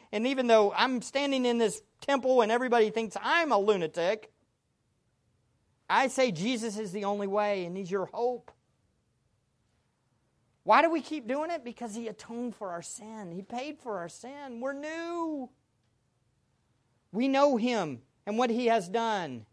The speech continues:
He's paid for our sins, and it makes a difference in our life, doesn't it? We live different because of him and what he's done. And he's made us what? What are we?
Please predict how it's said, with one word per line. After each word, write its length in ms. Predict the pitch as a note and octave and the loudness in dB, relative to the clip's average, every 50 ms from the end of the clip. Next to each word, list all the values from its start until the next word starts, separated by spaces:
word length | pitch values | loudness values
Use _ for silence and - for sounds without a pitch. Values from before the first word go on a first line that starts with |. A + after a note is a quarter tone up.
| _ _ _ _ _ _ _ _ _ | _ _ _ _ _ _ _ _ _
He's 80 | - - - | -20 -20 -20
paid 320 | - - B3 B3+ C#4 A#3+ A3+ | -12 -8 -6 -4 -4 -4 -2
for 160 | B3 A#3+ A3+ | 0 2 2
our 80 | G#3+ | 2
sins, 380 | G3 G#3+ - A#3 A#3 A#3 A3 F#3+ | 2 0 -2 -4 -2 -2 -4 -4
and 80 | G3+ G3 | -6 -6
it 100 | E3+ E3+ | -4 -2
makes 240 | G3+ A#3 G#3+ - | -2 -2 -2 -4
a 60 | - F#3 | -10 -12
difference 520 | D#3 D3 A#3 C4 B3+ - B3+ G#3+ - - | -6 -4 -4 -4 -4 -6 -10 -12 -12 -12
in 80 | F#3 F3 | -10 -8
our 140 | D#3+ D3+ | -6 -4
life, 320 | C#3+ C#3 C#3 C3+ C3 B2+ _ | -4 -4 -4 -6 -6 -8 _
doesn't 320 | F#3 F#3 G3+ G3+ A#3+ C4 | -8 -8 -8 -8 -10 -12
it? 160 | C#4+ C4+ A#3+ _ _ _ _ _ _ _ _ _ _ _ _ _ | -14 -14 -16 _ _ _ _ _ _ _ _ _ _ _ _ _
We 140 | - A3+ B3 | -6 -4 -2
live 420 | A3+ A#3 A#3+ B3 C#4 D4 A#3+ G3+ | -2 2 4 4 4 4 2 0
different 420 | F#3+ B3+ C#4 B3+ - C#4+ C4 A3 F3+ | 0 0 0 0 0 -4 -6 -6 -6
because 460 | G#3+ G#3+ - - - C4 B3+ A#3 G3 | -8 -8 -8 -6 -4 -4 -4 -2 -4
of 120 | G#3+ F#3+ | -6 -6
him 420 | E3 D#3 E3 D3 C3 A#2 A2+ A2 G2+ _ _ _ _ _ | -6 -8 -8 -6 -6 -8 -8 -12 -16 _ _ _ _ _
and 140 | - F3+ F3+ | -10 -4 -2
what 140 | F3 E3+ D#3+ | 0 0 0
he's 180 | D#3 D3 C3+ C#3+ | -2 -4 -4 -2
done. 440 | D#3 D3+ C#3 B2+ B2 A#2 A2+ G#2+ - _ _ _ _ _ _ _ _ _ _ _ | -2 0 0 -2 -4 -6 -10 -12 -16 _ _ _ _ _ _ _ _ _ _ _
And 100 | - A3 | -2 0
he's 200 | B3 B3+ A3+ F#3 | 2 2 0 0
made 260 | G3+ A#3 B3 D4 E4+ D#4+ | 2 4 4 6 6 6
us 180 | C#4 B3 - | 4 4 4
what? 460 | - C#4+ E4 F4+ F4 C#4 F#3+ D#3+ - _ _ _ _ | 4 6 6 8 8 6 2 0 -4 _ _ _ _
What 160 | A#3+ C#4+ E4 | 4 6 6
are 240 | F4+ F#4 F#4+ G4+ G4 | 8 8 8 8 6
we? 380 | E4 B3+ G3+ D#3 B2+ A#2 - | 6 4 4 2 0 -4 -8